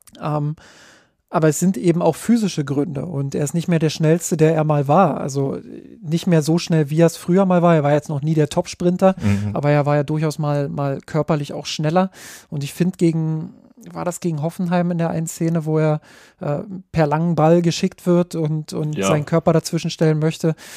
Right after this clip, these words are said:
Speaker 1: ähm, und relativ schnell auch eingeholt wird. Ich glaub, den hätte er früher gemacht, den Ball. Also da hätte er früher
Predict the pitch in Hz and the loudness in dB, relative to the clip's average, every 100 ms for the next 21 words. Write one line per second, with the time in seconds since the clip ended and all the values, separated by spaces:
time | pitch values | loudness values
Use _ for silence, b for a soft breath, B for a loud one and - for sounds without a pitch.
0 | B B 156 147 147 147 170 156 147 165 | B B -2 0 0 -2 -2 -2 -2 0
1 | 143 160 165 - 165 160 160 - 285 175 | 2 2 0 0 4 6 4 0 -4 0
2 | 170 185 175 180 151 185 180 175 180 170 | 2 4 2 0 0 0 2 0 0 0
3 | - 175 147 156 - 147 143 151 156 165 | 2 2 2 -2 -4 -6 -4 -2 -2 -2
4 | 143 143 151 156 - 175 170 | -2 0 0 -2 0 4 4